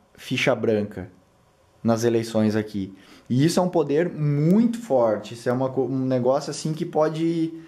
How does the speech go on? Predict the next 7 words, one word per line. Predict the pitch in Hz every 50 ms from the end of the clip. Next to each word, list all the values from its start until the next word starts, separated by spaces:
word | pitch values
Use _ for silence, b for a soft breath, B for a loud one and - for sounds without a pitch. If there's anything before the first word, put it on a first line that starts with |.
| B B B B B B B B - -
pode | 127 131 135 139 147
mudar | 151 151 147 135 131 131 127 131 135 147 151
bastante | 143 139 143 143 147 147 - - - 131 135 147 170 175 - 185
o | 175
rumo | 151 160 170 165 175
do | 180 196 202
jogo. | 165 151 127 110 101 95 90 -